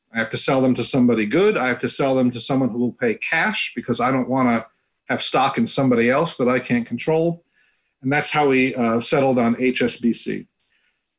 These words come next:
And when they announced the sale, um, again, in any business story, that would have been the crowning achievement. You sell it, you walk away with all the cash, and now you can do whatever you want with your life. That's, that's business success in our world. You cash out, you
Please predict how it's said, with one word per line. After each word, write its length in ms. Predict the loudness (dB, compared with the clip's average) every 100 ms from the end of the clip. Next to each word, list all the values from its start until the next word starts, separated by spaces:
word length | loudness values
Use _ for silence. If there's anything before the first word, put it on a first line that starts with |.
| -2
And 100 | 0
when 140 | 2
they 120 | 2
announced 360 | 2 2 0 -2
the 80 | -4
sale, 560 | 0 0 0 -2 -6 _ _ _ _ _ -10
um, 480 | -4 0 0 0 -2
again, 360 | 0 0 0 -2
in 140 | 0
any 300 | 2 2 2
business 340 | 0 0 0 0
story, 320 | 0 2 2
that 220 | 2 2
would 100 | 2
have 100 | 2
been 140 | 2
the 80 | 0
crowning 520 | 0 0 0 0 0 -2
achievement. 460 | 0 2 2 0 -8 _ _ _ _ _ _ -12
You 60 |
sell 280 | -4 0 2
it, 120 | 0 -2
you 80 | -2
walk 240 | 2 0 2
away 220 | 2 4
with 160 | 2
all 140 | 0 0
the 80 | -2
cash, 420 | 0 0 0 -2
and 80 | 0
now 80 |
you 140 | 0 0
can 100 | 0
do 120 | 0
whatever 280 | 2 2 2
you 140 | 2
want 220 | 2 0
with 120 | -2 -4
your 100 | -4
life. 180 | -4 -2
That's, 420 | -2 -2 -8 -6
that's 220 | -4 -4 0
business 360 | 0 0 -4
success 400 | -6 -4 -4 0
in 60 | 0
our 140 | 0
world. 240 | -2 -4 -8
You 80 | -14
cash 340 | -4 -2 0
out, 340 | 0 0 -2 -6 _ _ _ _
you 360 | -6 -2 -2 -4